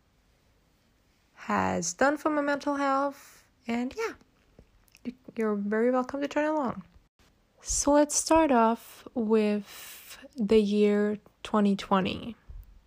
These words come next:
In January, I have made a goal with a friend of mine, my best friend to be exact, that we would go out and party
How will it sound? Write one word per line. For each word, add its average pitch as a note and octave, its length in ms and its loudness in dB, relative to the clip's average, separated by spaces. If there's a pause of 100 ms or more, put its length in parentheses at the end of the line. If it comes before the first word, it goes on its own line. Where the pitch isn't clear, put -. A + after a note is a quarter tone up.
(680)
In A3+ 200 0
January, D#4+ 720 4
I A3 140 2
have G3+ 680 -2 (640)
made A#3 280 0
a C#4 40 0
goal G3 380 0
with G3+ 180 -4
a A#3 60 -4
friend F3+ 260 -4
of F#3+ 160 -6
mine, F#3+ 440 0
my F#3+ 120 0
best F#3 320 0
friend F#3 320 0
to - 80 -8
be F3+ 160 0
exact, F3+ 540 0 (800)
that G#3+ 300 2
we A#3+ 140 2
would C4+ 200 -2
go G3 200 6
out E3+ 560 2 (320)
and G3 200 -2
party A#3+ 840 0